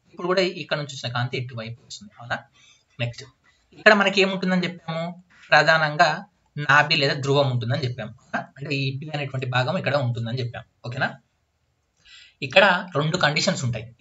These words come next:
ఏంటి సార్ condition అంటే, condition number one, ఎప్పుడే కానీ మనం కొలిచేటువంటి దూరాన్ని, దూరంని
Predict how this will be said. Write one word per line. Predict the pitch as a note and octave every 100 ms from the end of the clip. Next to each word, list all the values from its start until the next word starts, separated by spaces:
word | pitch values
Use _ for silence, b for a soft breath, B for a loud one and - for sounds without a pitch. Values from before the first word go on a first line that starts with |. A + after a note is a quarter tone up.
| _
ఏంటి | E3 -
సార్ | C3+ B2
condition | A#2 A#2+ A2+ G#2+
అంటే, | G#2 A3+ - _
condition | _ D#3 E3 D3
number | C#3 C#3 B2
one, | A#2+ - - _ b b b - C#3
ఎప్పుడే | - G3+ F#3+ F#3
కానీ | C#3+ C3+ C#3 - - C3
మనం | D#3 F3+ F#3 - -
కొలిచేటువంటి | D3+ F#3+ E3+ E3+ D#3 C#3+ B2+
దూరాన్ని, | B2+ C3 A#2+ A#2 - - _ _ _ _
దూరంని | C3 B2 D#3+ F#3 F#3+ E3 - - C3+